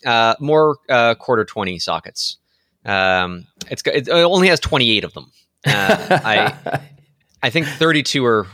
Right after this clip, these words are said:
Speaker 1: or bust, um, for, and that,
Speaker 2: Right.
Speaker 1: that's, for those unfamiliar, that's your standard, uh, tripod screw mount adapter, but you also use it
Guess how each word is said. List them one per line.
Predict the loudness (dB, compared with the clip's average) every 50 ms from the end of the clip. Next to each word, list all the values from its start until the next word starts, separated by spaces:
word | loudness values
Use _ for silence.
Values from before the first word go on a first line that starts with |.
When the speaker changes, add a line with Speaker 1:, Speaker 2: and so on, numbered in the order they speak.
| -16
Speaker 1:
or | -12 -10 -6
bust, | 0 0 0 0 0 -2 -6 -8 -8 -12 -12 -16 -18 _ -10
um, | -6 -2 -2 0 -2 -2 -4 -8 -12 -16 _
for, | -10 -8 -4 0
and | 0 2 2
that, | 2
Speaker 2:
Right. | 2 2
Speaker 1:
that's, | 2 2 2 0 -2 -2 -4 -14 -20 -20 -20 -20 _ _ -10 -4
for | 0 2
those | 2 2 2
unfamiliar, | 0 -2 -2 -2 -2 0 2 2
that's | 2 2 2 0
your | -4 -6
standard, | -2 0 0 0 2 0 0 2 4
uh, | 4 4 4
tripod | 2 0 0 0 0 0 0 2 2 2 0
screw | -2 -6 -8 -8 -6 -6 -4 -2 -2 -4 -4 -6 -10 -12 -8
mount | -4 -2 0 0 0 -2 -4 -6 -8 -8 -6
adapter, | -4 -2 -2 -2 -2 -4 -6 -6 -2
but | -2 -2 0
you | 2 2
also | 4 4 2 0 0 0 0
use | 0 0 -2 -4 -2 -2
it | -2 -4